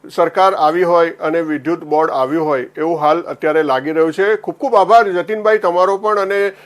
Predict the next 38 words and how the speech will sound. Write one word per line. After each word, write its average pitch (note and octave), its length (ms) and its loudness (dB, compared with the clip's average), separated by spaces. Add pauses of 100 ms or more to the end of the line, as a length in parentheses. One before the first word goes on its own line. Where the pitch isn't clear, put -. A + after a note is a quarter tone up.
(140)
સચિનભાઈ A#3 400 0
તમારો G3 280 2
પણ A3 120 0
ખૂબ F#3+ 180 -4
ખૂબ G#3+ 220 -2
આભાર F#3+ 340 4 (260)
અમારી F3+ 240 0
સાથે G3+ 200 -2
આ G#3+ 60 0
ચર્ચામાં G3+ 500 0
જોડાયા G3+ 380 2
અને, G#3+ 380 0 (300)
અ, F3 320 2
જે B3 260 -2
રીતની A#3 260 -6
અત્યારે G#3 420 2
આ, G#3 200 2
અ, - 400 -16 (640)
વિદ્યુત D#3 320 -8
બોર્ડના G#3 600 2 (140)
છબરડાને G3+ 560 2
કારણે F3+ 520 0
જે D#3+ 140 -6
કંઈ F3+ 180 -4
પણ F3+ 300 -4 (280)
મોકાણ E3 360 -2
ચાલી D3+ 320 0
રહી F#3+ 160 0
છે D3+ 220 -6
એને, D#3+ 200 -4 (360)
અ, C#3+ 480 -4
બાબતે C#3 340 -4
આપણે D3 220 -4
ચર્ચા D3 360 -6
કરી. E3 240 -4
અ, - 540 -14 (580)
જે E3+ 300 -4
રીતે A#3+ 600 2